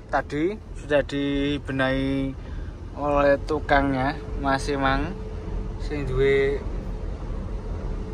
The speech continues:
strobo, tukang dandan strobo, ya.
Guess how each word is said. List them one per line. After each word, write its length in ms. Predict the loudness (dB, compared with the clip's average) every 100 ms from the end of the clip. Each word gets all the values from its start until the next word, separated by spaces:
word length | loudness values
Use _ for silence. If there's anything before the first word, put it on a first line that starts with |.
| -6 -6 -4 -4 -2 -4 -4 -6 -4 -4 -2 -4 -4 -4 -2 -2
strobo, 640 | 0 8 8 8 6 6
tukang 240 | 6 6
dandan 320 | 8 6 6 4
strobo, 320 | 0 4 4
ya. 160 | 4